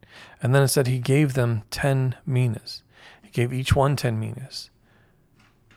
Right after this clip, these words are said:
What is that? It's a representation of faith. Faith is the currency of the kingdom.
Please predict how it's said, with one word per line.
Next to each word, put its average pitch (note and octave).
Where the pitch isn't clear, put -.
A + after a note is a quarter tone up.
What A#2
is A2
that? A#2
It's -
a -
representation C#3
of A2+
faith. -
Faith E3
is A#2
the A2
currency A#2
of A#2
the A2+
kingdom. A#2